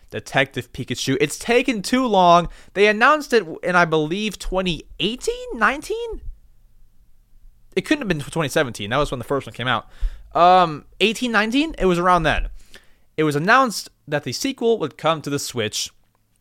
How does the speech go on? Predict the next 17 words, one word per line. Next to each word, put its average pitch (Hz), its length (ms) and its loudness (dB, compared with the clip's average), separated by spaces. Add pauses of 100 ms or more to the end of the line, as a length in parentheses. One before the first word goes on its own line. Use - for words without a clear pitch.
(320)
and 131 140 -4
it's - 180 -8
not 151 460 2 (140)
yet 123 500 0 (200)
on 120 280 -2
the 101 80 -10
Switch. - 720 -2 (600)
So, 254 800 6
it 247 160 2
makes 294 400 2
you 247 140 4
wonder 226 600 6 (340)
where 202 440 6
that 190 260 4
game 151 300 4
is. 185 440 2 (380)
And 190 380 2